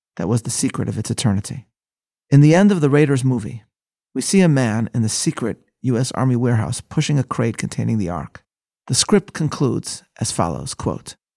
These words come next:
"Soon we see that the aisle is formed by huge stacks of crates. They come in many shapes and sizes, but when it comes right down to it, they all look like the one that holds the ark.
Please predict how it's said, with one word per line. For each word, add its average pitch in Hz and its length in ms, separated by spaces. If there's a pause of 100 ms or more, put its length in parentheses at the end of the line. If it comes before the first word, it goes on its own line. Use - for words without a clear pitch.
(320)
"Soon 196 280
we 185 120
see 123 240
that 117 120
the - 120
aisle 143 300
is 139 100
formed 90 500
by 101 140
huge 127 500
stacks - 460
of - 120
crates. - 480 (460)
They 107 100
come 156 240
in 143 120
many 139 180
shapes - 460
and 110 120
sizes, - 560 (440)
but 120 80
when 117 160
it - 80
comes 143 260
right 139 160
down 113 240
to 87 160
it, - 180 (140)
they 123 140
all 127 280
look 135 200
like 110 200
the 101 120
one 110 160
that 117 80
holds 120 260
the 78 140
ark. - 340